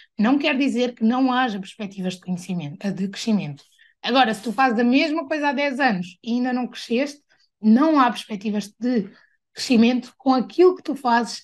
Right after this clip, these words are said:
neste momento. Portanto, chegou o momento de encerrar o ciclo. Ou mudamos de rota,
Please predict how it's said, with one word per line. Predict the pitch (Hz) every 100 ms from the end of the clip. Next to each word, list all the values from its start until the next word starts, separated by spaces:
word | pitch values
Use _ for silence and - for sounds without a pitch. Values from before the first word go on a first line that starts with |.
| 226
neste | 208 214 208 - 202
momento. | 196 147 139 - - - _
Portanto, | _ 302 190 151 - _ _
chegou | - 233 302
o |
momento | 302 311
de | 302
encerrar | 285 - 311
o |
ciclo. | 320 302 190 - 175 _
Ou | 285 330 190 - _ _
mudamos | 240 254 254 226
de |
rota, | - 269 294 294 285